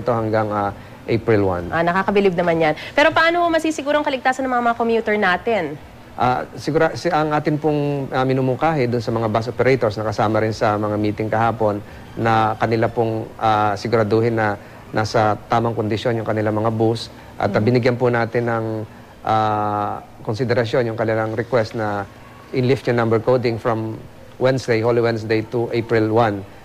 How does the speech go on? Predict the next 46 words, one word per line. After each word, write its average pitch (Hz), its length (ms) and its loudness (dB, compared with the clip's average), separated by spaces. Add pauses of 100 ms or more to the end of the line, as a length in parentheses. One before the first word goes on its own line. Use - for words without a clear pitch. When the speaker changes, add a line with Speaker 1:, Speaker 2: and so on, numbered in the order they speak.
(140)
Speaker 1:
So, 113 880 2
yung 127 140 0
sa 135 100 0
mga 123 240 2
motorista 120 480 2
naman 123 160 2
po 127 160 2
natin, 135 160 2
siguro 127 240 0
agahan 113 320 4
na 120 80 2
lang 120 160 2
po 123 80 0
natin 127 400 0
yung 120 80 -6 (440)
pagbabiyahe, 123 720 2 (320)
lalong-lalo 117 560 2
na 123 80 2
yung 117 80 0
gagamit 113 400 -2
ng 113 160 -2
domestic 117 400 -2
airport 120 400 0
dahil, 110 400 0
ah, 104 240 0 (320)
nire-repair 127 640 2
din 120 160 -4
po 127 80 -2
ngayon 120 240 -2
ng 117 80 -4
Maynila, 117 480 0
pero 113 460 0
Speaker 2:
Mhm. 92 120 -8 (220)
Speaker 1:
ten 120 240 2
P 131 240 0
M 120 160 0
to 120 80 -6
four 117 240 0
A 117 120 4 (120)
M 117 160 0
yung 113 80 -4
Center 113 320 2
Island 110 320 2
ng 107 140 -2 (340)
Andrews 113 400 0
Avenue. 98 480 -2